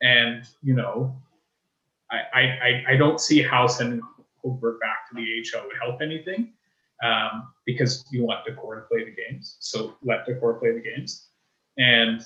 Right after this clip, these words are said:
you know, you're gonna have, because of the schedule, they're gonna be back-to-backs. Give Hochberg, you know, a couple of those back-to-backs. And, you know, as you said,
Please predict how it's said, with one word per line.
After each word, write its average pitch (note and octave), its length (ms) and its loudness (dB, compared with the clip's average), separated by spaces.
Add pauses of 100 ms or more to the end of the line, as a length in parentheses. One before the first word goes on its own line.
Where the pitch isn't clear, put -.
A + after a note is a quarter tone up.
you B2+ 100 2
know, A2+ 420 0 (260)
you're C3+ 220 4
gonna B2+ 260 6
have, A#2+ 380 0
because A#2 300 0
of C3 80 -2
the A2 100 -2
schedule, C3 580 0
they're A2+ 160 -2
gonna A#2 180 -6
be A#2 160 -10
back-to-backs. - 1000 -8 (800)
Give C3 160 6
Hochberg, A#2+ 720 4
you B2+ 80 -2
know, A#2 120 0
a - 60 -8
couple A#2 260 -2
of A2+ 60 -4
those A2+ 240 -10
back-to-backs. A2 920 -8 (320)
And, A2+ 420 0 (240)
you B2 140 0
know, G#2+ 340 -6 (640)
as B2+ 220 4
you C3 80 6
said, B2+ 520 4